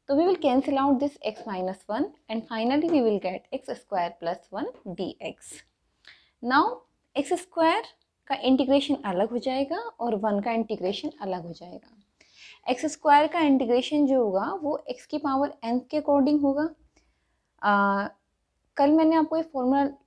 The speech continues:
लिखाया था कि integration of x to the power n, what? Integration of x to the power n is x की पावर n plus one upon n plus one।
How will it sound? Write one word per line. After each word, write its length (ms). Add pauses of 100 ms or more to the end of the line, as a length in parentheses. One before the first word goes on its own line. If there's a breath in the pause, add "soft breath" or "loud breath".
(120)
लिखाया 400
था 260 (480)
कि 240
integration 680
of 100 (220)
x 140
to 120
the 140
power 340
n, 120 (200)
what? 360 (560 soft breath)
Integration 640 (200)
of 180 (240)
x 180
to 120
the 100
power 320 (240)
n 100 (200)
is 280 (1800)
x 260
की 100 (100)
पावर 400 (260)
n 160 (120)
plus 300 (120)
one 200 (180)
upon 380 (300)
n 160 (120)
plus 360 (380)
one। 260